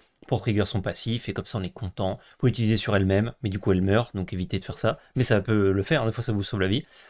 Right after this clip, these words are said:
Euh, et autour de ça, bah, du coup on va construire pour, euh, optimiser cette enclume. On a du coup des artefacts comme le bureau de recherche de Mishra, euh, qui va se sacrifier tout seul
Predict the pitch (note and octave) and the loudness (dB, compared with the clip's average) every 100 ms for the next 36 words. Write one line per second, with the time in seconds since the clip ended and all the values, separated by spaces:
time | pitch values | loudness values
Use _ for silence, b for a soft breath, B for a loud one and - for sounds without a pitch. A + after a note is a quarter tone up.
0 | B A#2+ G2 G2 G2+ B2+ B2 B2 G#2 - | B 2 6 6 6 6 4 4 2 2
1 | D#3+ G#2+ A#2+ C3 G2+ A#2+ G#2+ - F3 - | 0 0 -2 0 2 2 0 0 -2 2
2 | C#3+ D3+ B B G#2 - C3+ - C3 A#2 | 0 0 B B 0 2 2 4 4 6
3 | A#2 F3+ C3 D#3+ - A3 A2+ - _ - | 4 2 2 0 0 0 0 -2 _ 0
4 | B2+ B2 A#2+ E3 E3 A#2+ G#2+ A2+ - B2 | 4 4 2 -2 -4 0 4 4 4 0
5 | F3 F#3+ A#2 - A2 G#2 G2+ B2 C3+ A2+ | 0 0 -2 2 4 4 4 4 4 4
6 | - B2 A2 G#2 G#2+ - A#2 - B B | 2 -2 2 2 2 2 -2 -2 B B
7 | A2+ G#2 A2 G#2+ - G#2 B2 A#2 - B2 | 0 0 2 0 2 0 -2 0 0 0
8 | A2+ - A#2+ | 0 4 4